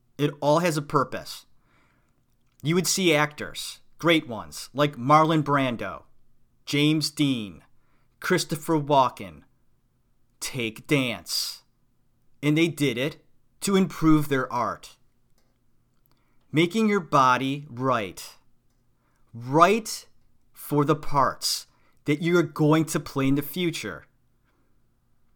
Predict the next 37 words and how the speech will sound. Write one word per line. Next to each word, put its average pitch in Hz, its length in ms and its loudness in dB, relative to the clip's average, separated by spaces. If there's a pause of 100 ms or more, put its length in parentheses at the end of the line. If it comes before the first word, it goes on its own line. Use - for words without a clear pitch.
(140)
It's 151 160 -2
a 185 40 2
way 165 240 4
of 151 160 0
life. 117 580 -6 (220)
In 135 120 -2
being 156 280 0
an 165 80 0
actor, 117 580 -8 (360)
you 151 160 0
have 165 240 0
to - 80 -16
be 156 100 -4
so 175 280 0
dedicated 143 720 -2
to - 100 -10
that 117 240 -4
craft. 101 640 -10 (880)
You 165 140 0
have 170 240 -2
to 156 60 0
live 135 400 2
it - 300 -6 (240)
and 147 180 2
breathe 143 420 2
it. - 340 -4 (280)
You 151 120 2
have 160 240 -2
to 170 100 2
know 160 380 2
it 98 300 -8
and 139 140 0
love 131 300 2
it. 92 220 -14 (640)
It 147 120 2
becomes 190 560 0
you. 131 460 -2